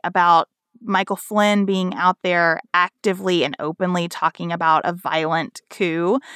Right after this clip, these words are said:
about this strain of people who still think there's gonna be some magic date on which Donald Trump becomes the president again. Do you see any,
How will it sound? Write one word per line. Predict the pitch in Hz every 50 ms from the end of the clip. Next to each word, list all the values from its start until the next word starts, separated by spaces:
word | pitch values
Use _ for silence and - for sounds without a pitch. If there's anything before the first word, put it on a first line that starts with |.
| - - - - -
about | - 190 185 175 175 180 - -
this | 226 233 -
strain | - - - - 233 220 214 214 208 214 220 214 202
of | 180 -
people | - - 208 196 208 214
who | 196 226 220
still | - - - - 208 196 208 208
think | - - 208 202 214 220 226 -
there's | 196 196 190
gonna | - 214 220 247
be | 233 226
some | - - 240 233 240
magic | 240 247 240 262 - 277 - _
date | - 269 269 302 320 302 - - - - -
on | 233 226 226 226
which | 226 240 - -
Donald | 233 220 220 220 208
Trump | - 233 214 - -
becomes | 226 - 240 214 214 196
the | 214 202
president | - 208 208 202 220 214 226 214 220
again. | 220 220 214 208 208 208 214 - - - - - - - - - - _ _ _ _ _ _ _ 254
Do | 220 285
you | 294 285 311 339 392
see | 381 - - 339 311 320 311
any, | - 240 240 240 233 226 220 214 190